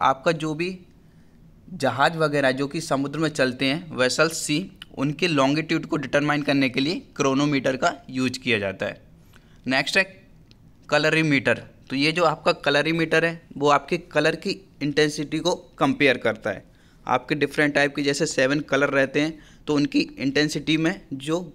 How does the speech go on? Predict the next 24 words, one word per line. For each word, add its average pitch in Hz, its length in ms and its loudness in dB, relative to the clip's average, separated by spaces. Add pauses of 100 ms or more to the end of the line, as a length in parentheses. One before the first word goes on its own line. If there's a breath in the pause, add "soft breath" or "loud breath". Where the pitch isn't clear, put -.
कंपेयर 147 400 0
किया 139 220 2
जाता 127 260 2
है 143 60 4
वो 131 140 -4
किया 131 220 -2
जाता 127 260 2
है 190 180 -4 (340 soft breath)
कलरीमीटर 135 880 0
के - 140 -6
द्वारा। 113 380 0 (1600 soft breath)
नेक्स्ट 147 300 0
आपका 156 300 4
है 185 80 0 (120)
कम्यूटेटर। 151 640 2 (300)
तो 127 80 -4
कम्यूटेटर 147 560 2
का 165 100 -6
यूज़ 165 240 -4
कहाँ 160 140 4
होता 165 280 0
है? 165 160 -2 (320 loud breath)
जैसे 139 420 -2
आपके 139 320 0